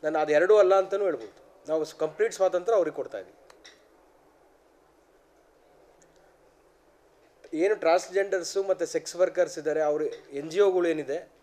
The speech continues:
ಅವರಿಂದ ನಾವು ಅವ್ರಿಗೂ hundred percent coverage ಮಾಡೋಂಗೆ ಈ ಸತಿ ನಾವು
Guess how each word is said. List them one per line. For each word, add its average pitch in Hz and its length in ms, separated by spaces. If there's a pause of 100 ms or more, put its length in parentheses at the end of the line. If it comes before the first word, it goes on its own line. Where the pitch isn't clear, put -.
(120)
ಅವರಿಂದ 185 340
ನಾವು 180 420
ಅವ್ರಿಗೂ 180 340
hundred 185 400
percent 180 320
coverage 151 340
ಮಾಡೋಂಗೆ 139 440 (440)
ಈ 165 60
ಸತಿ 165 300
ನಾವು 143 360